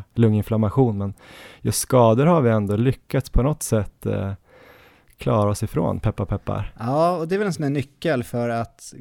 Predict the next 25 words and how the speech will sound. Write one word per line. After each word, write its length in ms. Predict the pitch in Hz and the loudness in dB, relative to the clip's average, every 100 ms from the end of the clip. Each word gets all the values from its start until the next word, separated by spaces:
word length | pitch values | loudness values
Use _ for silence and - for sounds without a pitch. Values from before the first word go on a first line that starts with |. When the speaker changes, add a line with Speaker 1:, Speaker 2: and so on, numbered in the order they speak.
| - | -12
Speaker 2:
kunna 360 | 127 117 131 | -6 -6 -4
nå 200 | 120 117 | -6 -8
framgång. 800 | - 131 113 117 120 139 110 110 - - - _ | -8 -4 -4 -4 -4 -6 -6 -8 -12 -20 -20 _
Ehm, 540 | - 110 110 107 113 113 120 | -10 -8 -6 -6 -8 -10 -14
så 180 | - 127 | -14 -10
det 120 | 131 | -8
känns 340 | 123 131 123 135 | -6 -4 -4 -6
ju 40 | |
som 200 | - 123 | -6 -4
någonting 500 | 117 113 113 113 110 | -4 -6 -6 -8 -8
som 200 | - 113 | -8 -8
man 120 | 107 | -8
får 180 | 107 120 | -8 -8
ha 100 | 104 | -4
med 260 | 113 117 113 | -4 -4 -6
sig 480 | - 110 104 98 - _ _ _ - | -8 -8 -8 -10 -14 _ _ _ -20
framöver 720 | - 127 123 131 135 127 117 | 0 2 4 6 8 6 4
och 100 | 117 | 2
verkligen 360 | 120 110 117 | 2 0 -2
ha 60 | 113 | -4
fokus 380 | - 135 131 - | -2 -4 -6 -8
på. 200 | 117 117 - _ _ - - _ _ - | -8 -8 -10 _ _ -20 -20 _ _ -10
Återhämtning 920 | 131 120 135 117 120 120 123 120 120 | -6 -2 0 2 0 -2 -4 -4 -4
och, 400 | 123 113 _ 123 | -6 -10 _ -10
eh, 480 | 117 113 110 120 | -8 -6 -6 -8